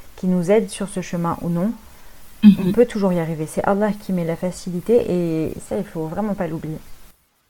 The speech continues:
Speaker 2: Exactement. Et puis surtout, euh, en fait, on va tous finir, euh, <laughs> on, personne ne, pers-, enfin, on va tous mourir. Donc, euh, il faut se dire, voilà, que à ce moment-là, ça sera trop tard. Euh, les regrets, euh,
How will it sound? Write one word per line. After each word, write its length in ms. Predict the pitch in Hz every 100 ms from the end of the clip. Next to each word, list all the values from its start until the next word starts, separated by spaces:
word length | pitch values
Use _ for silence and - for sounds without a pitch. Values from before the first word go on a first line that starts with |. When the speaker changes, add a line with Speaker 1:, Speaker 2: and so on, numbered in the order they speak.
| _ 214
Speaker 2:
Exactement. 540 | 190 196 196 - 208
Et 60 | 185
puis 140 | 175
surtout, 440 | - 180 - 202 196
euh, 200 | 175 175 - - - - - _ _ _
en 60 | 202
fait, 220 | 214 208
on 60 |
va 120 | 175 175
tous 240 | 226 -
finir, 400 | - 208 208 202
euh, 420 | 190 180 175 170 175 _
<laughs> 260 | - 180 196
on, 260 | 185 180 -
personne 420 | 214 - 226 214
ne, 360 | 185 170 165 - _ _ _ _ -
pers-, 160 | 196 - -
enfin, 220 | - 160
on 80 | 170
va 140 | 180
tous 320 | 190 - 208 208
mourir. 380 | 214 240 - 190
Donc, 300 | 175 165 180
euh, 200 | 170 170 - - - _ -
il 40 |
faut 80 | 185
se 120 | 175
dire, 160 | 175 190
voilà, 200 | 202 214
que 420 | 196 175 170 - _ _ _ _
à 80 | 180
ce 120 | -
moment-là, 300 | 185 185 214
ça 140 | 214 185
sera 280 | 175 170
trop 180 | 175 190
tard. 400 | - 220 247 - _ _ 185
Euh, 220 | 180 175
les 160 | 180
regrets, 500 | 170 180 185 214 208
euh, 220 | 185 175